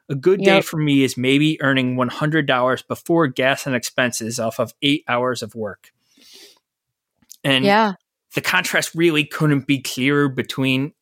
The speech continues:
Speaker 1: those paths. Either we treat these people, um, with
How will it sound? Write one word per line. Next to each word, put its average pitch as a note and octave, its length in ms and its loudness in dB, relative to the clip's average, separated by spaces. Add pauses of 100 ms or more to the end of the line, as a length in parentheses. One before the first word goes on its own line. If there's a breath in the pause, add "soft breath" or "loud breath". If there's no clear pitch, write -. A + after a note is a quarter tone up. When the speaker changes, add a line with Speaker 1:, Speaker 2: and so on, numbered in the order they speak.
Speaker 1:
those B2+ 400 0
paths. C3 640 -4 (380 loud breath)
Either C3 480 2
we C3+ 140 0
treat C#3+ 280 -2
these C3 200 -2
people, C3+ 580 0 (160)
um, A#2 400 -2 (600 soft breath)
with C3+ 220 0